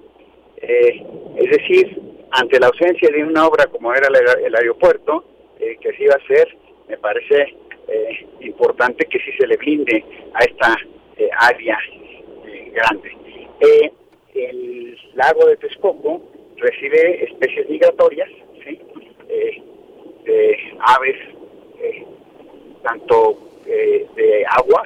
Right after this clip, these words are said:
de cuerpos de agua, como también otras especies migratorias más pequeñas. Pero es importante entender que este lago, esta región,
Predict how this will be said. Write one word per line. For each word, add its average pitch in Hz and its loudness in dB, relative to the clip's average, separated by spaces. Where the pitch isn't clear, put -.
de - -8
cuerpos 123 -2
de 131 0
agua, 127 0
como 113 -2
también 127 -4
otras 123 0
especies - -2
migratorias 147 0
más - -6
pequeñas. 156 -8
Pero 180 2
es 208 -6
importante 180 -10
entender 180 -8
que 127 0
este 135 -6
lago, - -2
esta 127 -4
región, 139 -6